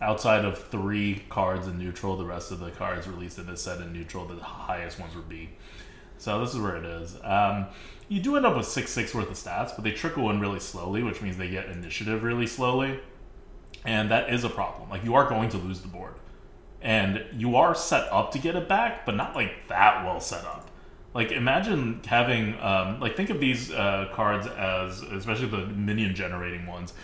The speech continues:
think of them as, uh, the ones that are like, oh god, why am I blanking on this?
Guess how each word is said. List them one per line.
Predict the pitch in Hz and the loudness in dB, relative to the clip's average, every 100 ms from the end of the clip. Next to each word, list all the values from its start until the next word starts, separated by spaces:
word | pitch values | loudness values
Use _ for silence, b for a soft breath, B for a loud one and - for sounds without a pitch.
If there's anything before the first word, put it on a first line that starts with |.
| B B | B B
think | 175 180 | 0 2
of | 160 | 2
them | 135 120 123 | 6 6 4
as, | - 104 92 90 90 90 95 - | 4 6 6 4 0 -4 -8 -8
uh, | - - - - - - - - - 107 | -8 -8 -10 -12 -12 -14 -14 -16 -14 -6
the | 101 | -2
ones | 95 107 107 | 2 2 4
that | 101 | 2
are | 92 | 2
like, | 90 90 - - | 0 -4 -8 -12
oh | 123 - | -10 -6
god, | 120 104 95 | -4 -4 -4
why | 110 | -2
am | 139 | -2
I | |
blanking | - 95 101 98 | -2 -2 -2 -2
on | 87 | -4
this? | 98 - | -10 -12